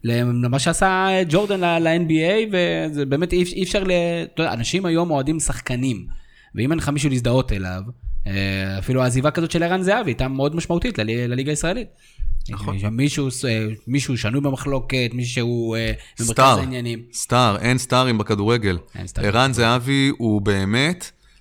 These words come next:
Speaker 2: ה-, היחיד בחמש עשרה שנים האחרונות בטוח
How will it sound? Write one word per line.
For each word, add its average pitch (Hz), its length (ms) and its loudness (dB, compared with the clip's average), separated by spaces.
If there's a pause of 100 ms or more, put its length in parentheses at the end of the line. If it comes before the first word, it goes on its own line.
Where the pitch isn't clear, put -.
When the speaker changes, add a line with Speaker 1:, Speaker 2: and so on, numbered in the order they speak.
(140)
Speaker 2:
ה-, 92 680 0
היחיד 120 560 2 (1300)
בחמש 98 680 0
עשרה 135 140 0
שנים 127 300 0
האחרונות 117 380 0
בטוח 165 560 0